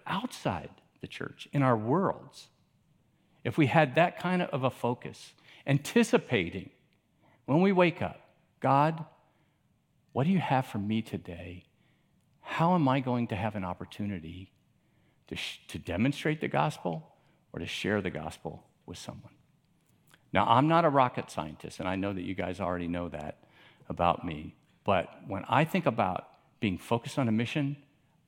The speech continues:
I think about football. So bear with me. If you're tired of my sports analogies, send your emails to Jed Menimtim.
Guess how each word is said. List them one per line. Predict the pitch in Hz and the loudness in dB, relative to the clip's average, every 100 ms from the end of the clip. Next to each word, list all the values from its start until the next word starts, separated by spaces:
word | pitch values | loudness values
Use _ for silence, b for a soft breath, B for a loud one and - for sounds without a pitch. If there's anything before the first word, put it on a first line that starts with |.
| _ | _
I | - 120 | 2 2
think | 101 80 | 0 -6
about | 78 87 95 | -2 -2 -2
football. | - 120 - 65 - - _ _ _ _ _ _ _ _ _ _ _ _ _ _ b b b b b _ | -6 -8 -6 -10 -12 -20 _ _ _ _ _ _ _ _ _ _ _ _ _ _ b b b b b _
So | - 113 | 2 2
bear | 98 117 151 | 6 6 6
with | 190 - | 4 2
me. | 151 151 156 - - _ _ _ - | 0 0 -2 -8 -16 _ _ _ -16
If | - | -8
you're | 104 | -6
tired | - 104 123 | 4 6 6
of | |
my | 143 147 | 4 2
sports | - - 135 131 | 0 2 2 2
analogies, | 147 123 101 98 92 101 113 - _ _ _ _ _ | 0 0 2 0 -2 -6 -8 -12 _ _ _ _ _
send | _ - 98 110 | _ -8 -2 0
your | 151 156 | 2 4
emails | 143 131 123 113 123 139 - - b b b b b b b _ | 4 4 4 2 0 -4 -12 -20 b b b b b b b _
to | - 107 | -4 -4
Jed | 90 - 110 123 | -2 2 4 4
Menimtim. | 139 131 117 113 - 110 110 110 | 4 4 4 0 0 -2 -2 -4